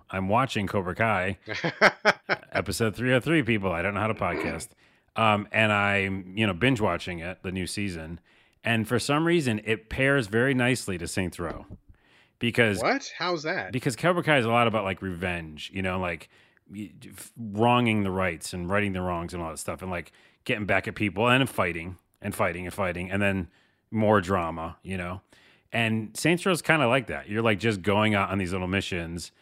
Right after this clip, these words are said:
Speaker 1: uh, you know, ri-, righting the wrongs and, and doing revenge on gangs and stuff, and then getting better,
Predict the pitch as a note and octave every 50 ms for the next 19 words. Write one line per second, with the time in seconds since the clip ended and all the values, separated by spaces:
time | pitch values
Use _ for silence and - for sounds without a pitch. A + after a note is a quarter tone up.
0 | _ _ _ _ _ - F#2+ F#2 F2 F2 F2 F2 F2 - - - G#2+ G2+ F2+ E2
1 | E2+ F2+ F2+ F#2 G2 G2 G2+ - - G2 G2 G2 G2 G#2+ G#2+ G2+ G2 F#2+ F#2 F#2
2 | F#2 F#2 F#2 F#2+ F#2 E2+ F2+ F2 F2 F2 F2 F2 F2 - - F#2 F2+ E2+ D#2 -
3 | G#2 G#2+ G#2+ G#2+ G#2 F#2 F#2+ F#2+ G2 F#2+ F#2 G2 F2+ F2+ F2+ F2+ F2 E2 _ _
4 | _ _ _ - - G2 F2+ F2+ F#2 F#2 E2 E2 F2+ D#2+ - - F2 E2 F2 F2+
5 | - - - _ _ _ _ _ _ _ - F#2+ F#2+ F#2 F2+ F#2 F#2 F#2 F#2 -
6 | - F#2+ F2 F2 F2+ G2 F#2+ C#3+ D#3+ C3+ F2+ C#2+ C#2+